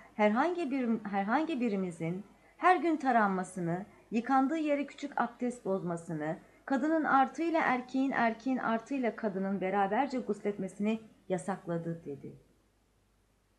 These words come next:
Kadının artığı olan suyla gusletmesinin cevazı ile ilgili hadis,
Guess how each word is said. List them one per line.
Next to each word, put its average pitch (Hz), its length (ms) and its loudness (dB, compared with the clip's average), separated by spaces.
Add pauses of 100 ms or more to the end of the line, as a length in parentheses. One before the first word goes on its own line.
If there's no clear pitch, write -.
(220)
Kadının 359 380 2
artığı 349 380 4
olan 339 300 6
suyla 285 300 0
gusletmesinin 262 800 2
cevazı 196 560 4
ile 196 220 2
ilgili 160 220 0
hadis, 175 440 -2